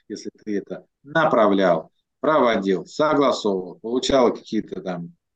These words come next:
э, все эти чеки, ну, э, всё будет, всё сделано, всё это.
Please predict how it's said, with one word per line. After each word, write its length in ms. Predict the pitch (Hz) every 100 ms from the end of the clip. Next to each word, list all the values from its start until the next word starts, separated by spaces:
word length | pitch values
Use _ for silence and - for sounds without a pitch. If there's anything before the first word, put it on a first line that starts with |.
| _ 98
э, 180 | 92 87
все 200 | - 104
эти 160 | 82
чеки, 800 | - - 107 - 95 90 87 87
ну, 260 | 107 98 - _ _ _ _ _ _ _ _ _ _ _ _ _ _ _ _ -
э, 240 | 92 90
всё 240 | - 113 104 -
будет, 160 | 104
всё 180 | - 101
сделано, 440 | 92 101 95 92 90
всё 180 | -
это. 320 | 185 202 -